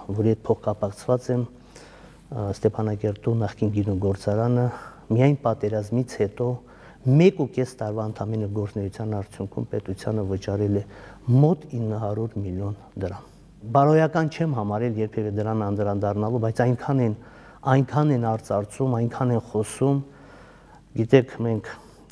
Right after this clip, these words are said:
չենք հասկանում, որ վարկաբեկելով իշխանությունները, նախագահին, կառավարության ղեկավարներին, ա, արժեզրկելով նրանց, ա, դերա-, դերը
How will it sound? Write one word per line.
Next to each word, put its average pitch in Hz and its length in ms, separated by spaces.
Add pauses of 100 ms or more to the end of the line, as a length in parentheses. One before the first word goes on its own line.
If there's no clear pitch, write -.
(100)
չենք 175 260
հասկանում, 131 480
որ 113 220
վարկաբեկելով 127 1000
իշխանությունները, 113 880 (500)
նախագահին, 127 720
կառավարության 123 640
ղեկավարներին, 107 880
ա, - 880 (120)
արժեզրկելով 165 840
նրանց, 143 480
ա, - 360
դերա-, 123 680
դերը 135 380